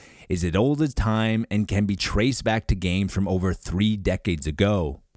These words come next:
The way Hollow Knight used charms as the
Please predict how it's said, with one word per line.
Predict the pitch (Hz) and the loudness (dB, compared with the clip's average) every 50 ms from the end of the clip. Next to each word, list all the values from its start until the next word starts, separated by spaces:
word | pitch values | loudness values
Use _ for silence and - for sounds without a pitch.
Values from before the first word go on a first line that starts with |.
| _ - - | _ -4 0
The | 104 104 | 2 2
way | 110 131 165 190 | 4 4 4 4
Hollow | 131 - - 131 143 143 143 135 | 2 2 0 2 2 2 0 0
Knight | 135 127 107 78 | 0 0 -2 -2
used | 73 85 117 165 190 170 - | 2 2 4 4 4 2 0
charms | - 123 113 110 110 110 107 107 | 0 0 2 2 2 0 0 0
as | 101 98 90 95 | -2 -2 0 0
the | 98 101 | 0 0